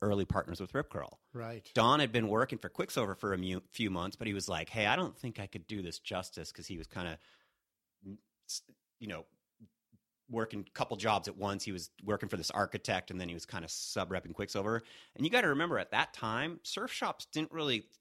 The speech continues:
Speaker 1: like, there was no category for trunks. They were all boards. It was boards and wetsuits.
Speaker 2: Yeah.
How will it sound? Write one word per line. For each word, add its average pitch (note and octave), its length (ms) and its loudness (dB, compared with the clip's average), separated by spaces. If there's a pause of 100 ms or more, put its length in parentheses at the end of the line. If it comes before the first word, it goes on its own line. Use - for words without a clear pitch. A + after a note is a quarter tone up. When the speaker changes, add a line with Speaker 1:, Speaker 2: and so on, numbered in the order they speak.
(120)
Speaker 1:
like, A#2+ 180 -4 (160)
there A#2+ 100 -8
was G#3 180 -6
no A#3 120 0
category G#2 640 -2
for F2 140 -14
trunks. D2+ 420 -12
They A#2 80 -6
were F3+ 140 -4
all F#3+ 260 -6
boards. - 520 -4
It - 60 -16
was G#2 120 -10
boards C3+ 500 -2
and G2 120 -2
wetsuits. - 520 -4
Speaker 2:
Yeah. A#2+ 220 -6